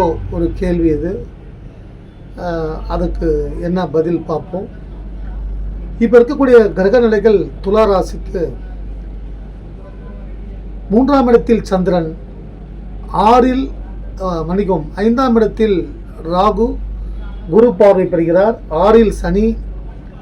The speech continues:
மிதுனத்தில் பாக்கியஸ்தானத்தில் குரு,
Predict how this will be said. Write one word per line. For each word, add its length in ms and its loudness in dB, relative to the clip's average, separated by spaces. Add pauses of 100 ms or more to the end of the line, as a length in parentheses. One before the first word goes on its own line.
(960)
மிதுனத்தில் 560 6 (180)
பாக்கியஸ்தானத்தில் 920 2
குரு, 240 6